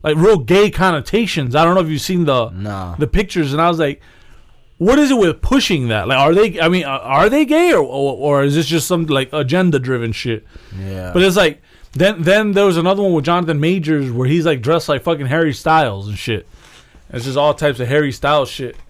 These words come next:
Speaker 2: Like a dress and shit?
Speaker 1: He, it, like, weird. Like, re-, real fe-, effeminate.
Speaker 2: I, I mean, it does certainly seem like there's a drive to feminize men in the country.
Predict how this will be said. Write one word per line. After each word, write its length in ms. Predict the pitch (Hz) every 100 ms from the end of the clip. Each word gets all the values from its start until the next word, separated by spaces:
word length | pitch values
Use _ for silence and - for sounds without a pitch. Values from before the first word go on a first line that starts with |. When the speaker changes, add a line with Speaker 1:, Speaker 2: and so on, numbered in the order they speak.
| - - -
Speaker 2:
Like 160 | 127
a 100 | 117
dress 420 | 101 113 135 277 392
and 140 | 370
shit? 300 | 392 403 415 -
Speaker 1:
He, 180 | 160 160
it, 120 | 185 175
like, 460 | 160 160 160 151 - - - - - - - _ -
weird. 640 | 147 196 202 139 104 95 - - - -
Like, 200 | - 123 -
re-, 240 | 139 139 190
real 480 | 175 196 190 151 120
fe-, 280 | - 190 202 170
effeminate. 560 | - 220 208 147 113 _
Speaker 2:
I, 100 | 208
I 20 |
mean, 560 | 247 269 254 233 202 151 151 - 185 196
it 200 | 240 262
does 280 | 302 339 277
certainly 640 | - - 277 247 214 202 175
seem 480 | - 208 226 233 196
like 280 | 151 135
there's 540 | 147 160 175 170 135 - - -
a 120 | 131
drive 1080 | 95 101 117 127 151 151 139 123 117 - -
to 140 | 156
feminize 1000 | 135 - 156 151 160 135 131 123 117 104 110
men 520 | 113 127 165 202 165 - - - _
in 160 | 180 196
the 120 | 202
country. 680 | - 196 208 - 226 208